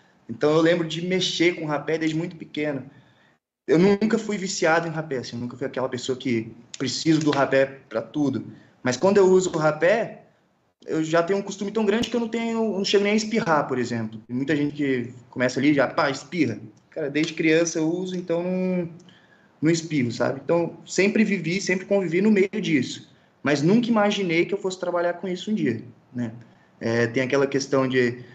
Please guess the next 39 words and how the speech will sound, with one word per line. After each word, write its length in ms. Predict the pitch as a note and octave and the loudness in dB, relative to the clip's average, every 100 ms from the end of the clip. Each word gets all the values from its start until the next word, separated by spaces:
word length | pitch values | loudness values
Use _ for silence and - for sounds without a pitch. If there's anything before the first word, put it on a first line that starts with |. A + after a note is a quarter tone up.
| - _ | -20 _
você 300 | - B2 B2+ | -6 -2 -2
tem 180 | B2+ C3+ | 0 -2
que 100 | C3 | -2
se 120 | - | -6
formar, 560 | C3+ C3+ B2 C3+ F3 E3+ | -4 0 2 2 2 2
você 160 | C#3+ - | -2 -6
tem 140 | C3+ | -8
que 640 | C3+ C#3 C#3 C3 B2 B2 B2 - _ _ - | -6 -2 -2 -2 -4 -6 -8 -20 _ _ -16
virar 180 | A#2+ C3 | -4 0
um 40 | C3+ | 0
advogado, 680 | B2 C3+ B2 C#3 C3 B2 | -2 -4 0 2 2 0
virar 120 | B2+ C3 | -4 -4
um 100 | B2+ | -4
médico, 420 | D#3 D#3 D3+ B2 | -4 -4 -6 -4
virar 220 | C3 C3+ | -2 -2
qualquer 280 | C3+ - C#3 | -4 -10 -6
coisa. 340 | D3+ E3+ - - - _ _ - | -2 -2 -4 -16 -20 _ _ -18
Então, 760 | - D#3 D#3 E3 F3+ F3+ F3+ F3 | -4 2 4 4 2 0 0 0
é 80 | E3 | 2
meio 200 | E3+ E3+ | 2 2
que 60 | |
a 40 | F3 | 2
gente 140 | E3+ | 0
abandona, 540 | E3+ F#3 F3+ F3+ F3+ C3 | 0 0 2 4 4 0
assim, 260 | - C#3 | -6 -6
é, 20 | C3 | -4
é, 480 | B2 A#2+ A2 A#2+ - | -4 -4 -4 -4 -2
é, 400 | A#2+ A2+ A2+ A2 - _ - | -2 -2 -2 -6 -14 _ -16
a 80 | A#2+ | -2
tradição 360 | C#3 C3 D3 | 0 0 0
da 100 | C#3 | 0
família 420 | - C#3+ C#3 D#3+ E3 | 0 0 2 2 2
pra, 280 | E3+ E3 | 2 2
pra 160 | D#3+ D#3 | 2 -2
tentar 760 | D#3+ D3+ D3+ D3+ D#3 D3+ D3+ - _ _ _ | -2 -2 2 4 4 2 -4 -16 _ _ _
buscar 320 | C3 C#3+ D3+ | -8 -2 0
essas 240 | D3 D3+ C#3+ | 0 -2 -8
coisas, 420 | - C#3+ B2 A2+ | -4 -4 -4 -6
né? 160 | A2+ | -8